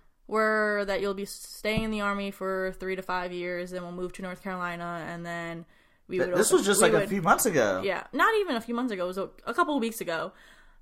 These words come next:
Speaker 1: And
Speaker 2: No, no, it was
Speaker 1: Okay,
Speaker 2: a
Speaker 1: like,
Speaker 2: month
Speaker 1: a month
Speaker 2: and a,
Speaker 1: ago.
Speaker 2: a month and a half, month ago.
Speaker 1: Anyway, so our plans were that he was gonna stay in the Army for three to five years. We would save up, move to North Carolina, either have the Army move us to North Carolina,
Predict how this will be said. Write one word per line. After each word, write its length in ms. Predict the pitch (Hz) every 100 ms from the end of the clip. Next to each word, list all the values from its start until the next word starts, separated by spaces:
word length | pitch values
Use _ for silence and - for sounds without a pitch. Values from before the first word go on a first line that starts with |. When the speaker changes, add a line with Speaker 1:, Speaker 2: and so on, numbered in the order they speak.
| _
Speaker 1:
And 100 | 240
Speaker 2:
No, 760 | 240 175 165 160 156 151 147 147
no, 440 | 135 123 120 240
it 20 |
was 120 | 131 262
Speaker 1:
Okay, 120 | 254
Speaker 2:
a 40 |
Speaker 1:
like, 120 | 247
Speaker 2:
month 20 | 240
Speaker 1:
a 120 | 208
month 120 | 208
Speaker 2:
and 100 | 208
a, 20 |
Speaker 1:
ago. 160 | - -
Speaker 2:
a 20 |
month 160 | 110 110
and 100 | 95
a 20 |
half, 280 | 92 90 -
month 140 | -
ago. 100 | -
Speaker 1:
Anyway, 280 | 277 254 240
so 440 | 240 247 233 226 -
our 120 | 220
plans 300 | 262 254 254
were 260 | 240 233
that 140 | 220 202
he 80 | 220
was 80 |
gonna 140 | 220 214
stay 100 | 240
in 80 | 254
the 80 |
Army 220 | 240 226 233
for 160 | 214
three 140 | 214 214
to 60 |
five 220 | 208 202
years. 300 | 196 190 190
We 60 | 190
would 120 | 190
save 260 | - 214 196
up, 220 | 190 190
move 160 | 196 -
to 100 | 202
North 220 | 190 -
Carolina, 460 | 190 185 180 175 170
either 380 | 196 190 180 185
have 240 | 202 196
the 80 | 190
Army 240 | 190 185
move 220 | 185 208
us 180 | 202 202
to 60 | 214
North 260 | 202 202
Carolina, 480 | - 196 196 190 190